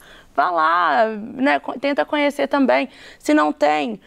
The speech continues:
pega o site lá do Centro Pa-, do Centro Paralímpico Brasileiro, vê as modalidades que tem, quais as ca-, as classificações que, que, que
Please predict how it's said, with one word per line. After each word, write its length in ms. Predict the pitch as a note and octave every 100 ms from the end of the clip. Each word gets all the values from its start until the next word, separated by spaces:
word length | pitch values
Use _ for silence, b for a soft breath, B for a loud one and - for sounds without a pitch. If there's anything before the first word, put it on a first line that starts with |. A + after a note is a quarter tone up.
| b b _
pega 300 | C4+ D#4+ D4
o 60 |
site 380 | C4 C#4+ C4 -
lá 120 | B3+
do 100 | A#3+
Centro 340 | A3+ B3+ B3 A3
Pa-, 180 | - -
do 260 | G3+ A3
Centro 260 | G#3+ B3+ A#3+
Paralímpico 440 | G#3+ A#3 A3+ -
Brasileiro, 580 | A3 A3+ A3+ A3+ B3 B3+
vê 180 | G#3+ C#4
as 180 | D#4 C#4
modalidades 880 | C#4+ C#4+ C#4+ C#4+ B3 B3 C#4+ C#4 -
que 120 | -
tem, 420 | - C4 C#4 C4+ B B B -
quais 260 | C4 C#4+
as 180 | C#4 -
ca-, 260 | - B3+ B3+
as 280 | A#3 A#3 A#3
classificações 1040 | - B3+ - C#4 - C4 A#3 - C#4 C4+
que, 220 | - B3+
que, 200 | A3 B3
que 240 | A3+ B3